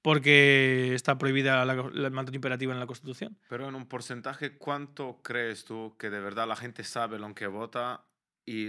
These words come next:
Speaker 2: un otro porcentaje que no sabe lo que vota, que se dejan manipulados por la
Speaker 1: Por
Speaker 2: medios
Speaker 1: supu-,
Speaker 2: de información y
Speaker 1: la
Speaker 2: por,
Speaker 1: pol-,
Speaker 2: por los regalos, o llamámoslo de otras maneras.
Speaker 1: la política siempre,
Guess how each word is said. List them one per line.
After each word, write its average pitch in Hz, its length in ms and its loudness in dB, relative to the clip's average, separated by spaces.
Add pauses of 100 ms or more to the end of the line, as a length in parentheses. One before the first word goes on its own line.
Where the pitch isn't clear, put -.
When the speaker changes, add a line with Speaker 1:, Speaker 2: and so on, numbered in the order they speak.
Speaker 2:
un 104 180 -10
otro 117 280 -14
porcentaje 123 500 -10
que 123 140 -8
no 143 140 -6
sabe 98 300 -4
lo 92 140 -10
que 92 100 -14
vota, 90 280 -14
que 117 100 -12
se 117 160 -6
dejan 123 300 -4
manipulados 110 560 -6
por 107 160 -8
la 95 440 -2
Speaker 1:
Por 185 260 8
Speaker 2:
medios 139 200 6
Speaker 1:
supu-, 120 40 -4
Speaker 2:
de 123 60 0
información 117 640 -2
y 156 60 0
Speaker 1:
la 151 120 8
Speaker 2:
por, 151 180 4
Speaker 1:
pol-, - 80 -12
Speaker 2:
por 127 160 0
los 117 180 0
regalos, 113 680 8
o 98 180 -4
llamámoslo 107 500 -8
de 107 60 -8
otras 104 260 -8
maneras. 98 460 -10 (120)
Speaker 1:
la 165 200 8
política 220 640 6
siempre, 220 760 8